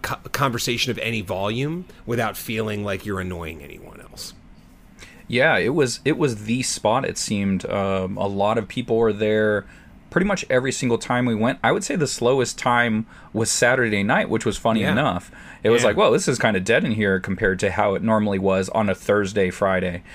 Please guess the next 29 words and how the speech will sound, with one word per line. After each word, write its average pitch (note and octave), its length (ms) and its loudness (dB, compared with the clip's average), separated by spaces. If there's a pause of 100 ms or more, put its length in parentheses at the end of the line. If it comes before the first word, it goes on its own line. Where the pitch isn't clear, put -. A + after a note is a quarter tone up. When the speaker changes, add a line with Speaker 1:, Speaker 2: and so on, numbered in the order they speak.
(360)
Speaker 1:
Yeah. G#2+ 260 2
Speaker 2:
And, F#2+ 140 0
um, F#2 380 0
yeah, C#3 300 2
a-, G2 360 2
another A#2+ 240 2
thing C3 180 0
that A#2 120 4
didn't A#2+ 180 2
hurt B2+ 260 2
was, D#3 300 2 (300)
I G#2 100 2
think B2 400 -2 (260)
if - 180 -4
you B2+ 100 2
use B2 280 2
your A2+ 100 2
credit B2 320 0
card A#2 280 2
for G#2+ 140 0
the G2+ 80 -2
first A2 300 0
time A#2 240 2
over B2 200 2
there, C3 200 2
they A2 100 0
send A2+ 300 0
you A#2 180 2
a, G2+ 140 2